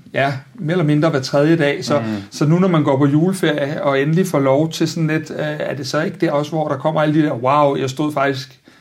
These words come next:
Speaker 1: i spillertunnelen ved siden af ham og ham," og,
Speaker 2: Ja,
Speaker 1: og de der
Speaker 2: ja.
Speaker 1: ting?
Speaker 2: Jo,
Speaker 1: Tænker
Speaker 2: det,
Speaker 1: jeg for dit vedkommende.
Speaker 2: ja, men det kunne jeg sagtens forestille mig, øh, at det begynder at komme her i ferien. Øhm, jeg synes allerede, det er kommet en lille smule, øh, det med Champions League-aftenerne,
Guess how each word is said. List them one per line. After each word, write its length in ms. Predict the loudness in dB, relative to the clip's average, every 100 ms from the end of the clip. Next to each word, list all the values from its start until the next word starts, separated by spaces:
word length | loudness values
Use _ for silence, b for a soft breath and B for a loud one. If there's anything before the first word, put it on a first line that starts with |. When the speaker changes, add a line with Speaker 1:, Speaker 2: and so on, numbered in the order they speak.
| b
Speaker 1:
i 40 | -14
spillertunnelen 580 | 0 2 2 0 -2 0
ved 60 |
siden 160 | -2 0
af 60 | 0
ham 140 | 0
og 60 | 0
ham," 220 | 0 0
og, 280 | -2 0 2
Speaker 2:
Ja, 160 | 2
Speaker 1:
og 60 | 0
de 60 | -2
der 60 | -4
Speaker 2:
ja. 60 |
Speaker 1:
ting? 240 | -4 -8 -8 b b b b b b b b -6
Speaker 2:
Jo, 60 | -2
Speaker 1:
Tænker 180 | 0 2
Speaker 2:
det, 40 |
Speaker 1:
jeg 80 | 2
for 80 | 4
dit 220 | 4 4
vedkommende. 280 | 4 4 4
Speaker 2:
ja, 60 | 2
men 120 | 2
det 120 | 2
kunne 100 | 2
jeg 60 | 2
sagtens 300 | 0 0 -2
forestille 380 | -4 -2 -6 -8
mig, 100 | -10 -8 -4
øh, 260 | -2 -2 -4 B B B B
at 160 | -8 -6
det 80 | -4
begynder 260 | -2 -2
at 60 | -2
komme 220 | -2 -4
her 100 | -4
i 80 | -6
ferien. 360 | -4 -6 -4 -6 -8 -8
Øhm, 460 | -6 -6 -6 -8 -10 b b b _
jeg 80 | -6
synes 160 | -2 0
allerede, 300 | 2 2 2
det 80 |
er 40 | 0
kommet 220 | 0 0
en 60 | 0
lille 200 | 0 0
smule, 320 | 0 -4 -4 -8 -4
øh, 460 | -2 0 -2 -4 -8 b b b -6
det 100 | -4
med 100 | -2
Champions 340 | -2 -4 -4
League-aftenerne, 960 | -6 -6 -8 -6 -6 -4 -6 -6 -8